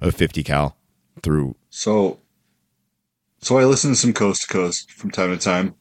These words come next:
Speaker 1: Uh-huh.
Speaker 2: And, um, they have a guy on there. It's the same guy. I wish I could remember his name. But he has something to do with the Defense Department's,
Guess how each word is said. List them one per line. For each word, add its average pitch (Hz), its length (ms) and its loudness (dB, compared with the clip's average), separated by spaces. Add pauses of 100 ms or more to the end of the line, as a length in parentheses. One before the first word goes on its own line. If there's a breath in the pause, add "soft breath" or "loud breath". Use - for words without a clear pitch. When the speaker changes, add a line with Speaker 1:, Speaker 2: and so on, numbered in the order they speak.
(160)
Speaker 1:
Uh-huh. 123 260 2 (440)
Speaker 2:
And, 87 240 0
um, 80 380 0 (100)
they 98 100 2
have 98 180 2
a 98 40 2
guy 82 260 0
on 87 160 -2
there. 87 320 -4 (240)
It's - 160 -4
the 113 100 -2
same 104 300 6
guy. 73 440 -2
I 85 60 -4
wish 87 160 -2
I 98 60 2
could 85 140 -6
remember 87 460 0
his 85 280 -6
name. 69 340 -6 (1120)
But 113 120 2
he 123 60 6
has 120 100 6
something 123 260 4
to 110 140 6
do 92 160 2
with 90 200 -2
the 82 460 -2 (320)
Defense - 420 -2
Department's, - 1040 0